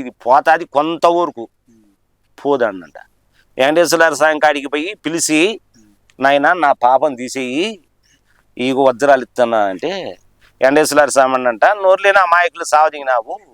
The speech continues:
Speaker 1: ఈ వజ్రాలు తీసుకొని నేనే మూట కట్టుకునేని, ఆ చెంచోళ్ళ శాపం నాకు కూడా తగులుద్ది, వాళ్ళు మా ఊళ్ళోళ్ళు కాదు, నీ వజ్రాలు వద్దు, ఏమొద్దు, ఇవన్నీ తూకొని పీటకు మేసుకో"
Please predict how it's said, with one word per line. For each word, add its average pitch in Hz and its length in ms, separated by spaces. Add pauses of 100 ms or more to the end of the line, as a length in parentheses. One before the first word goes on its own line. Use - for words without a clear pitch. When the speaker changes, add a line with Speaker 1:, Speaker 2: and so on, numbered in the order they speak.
(540)
Speaker 1:
ఈ 156 180
వజ్రాలు 196 460
తీసుకొని 185 480
నేనే 175 280
మూట 151 300
కట్టుకునేని, 131 760 (420)
ఆ 143 160
చెంచోళ్ళ 180 460
శాపం 175 440
నాకు 156 200
కూడా 160 200
తగులుద్ది, 139 360
వాళ్ళు 135 320
మా 123 80 (100)
ఊళ్ళోళ్ళు 123 300
కాదు, 104 240 (580)
నీ 143 140
వజ్రాలు 156 480
వద్దు, 170 160
ఏమొద్దు, 160 420
ఇవన్నీ 143 360 (160)
తూకొని 151 480 (720)
పీటకు 143 280
మేసుకో" 120 380